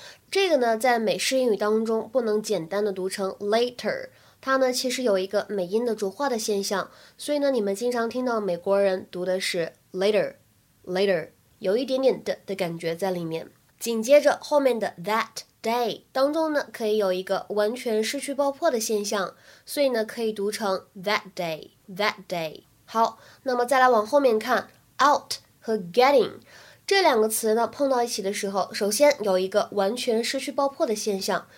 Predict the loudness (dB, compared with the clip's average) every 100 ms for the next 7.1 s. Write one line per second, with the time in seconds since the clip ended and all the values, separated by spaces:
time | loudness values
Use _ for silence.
0 | -20 -20 -10 -6 -4 0 2 2 0 -2
1 | -2 -2 0 0 0 0 2 0 -2 2
2 | 4 4 2 -8 -20 -20 -6 2 4 4
3 | 2 2 2 4 4 4 0 -2 0 0
4 | 0 0 0 -2 -4 -2 -2 -2 -8 _
5 | _ 0 0 -4 -4 -2 -2 -4 -10 -18
6 | _ _ _ 4 4 2 _ -2 0 -2